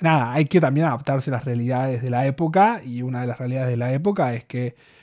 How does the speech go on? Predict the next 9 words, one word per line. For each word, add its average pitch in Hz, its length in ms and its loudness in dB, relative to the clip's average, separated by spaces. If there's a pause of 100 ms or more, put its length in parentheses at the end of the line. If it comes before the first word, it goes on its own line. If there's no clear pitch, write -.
(260)
eh, 113 500 -10
si - 180 0
bien 185 220 6
ya 175 140 2
se 185 80 0
había 170 140 4
empezado 165 360 0
a - 20 4
visualizar, 151 960 2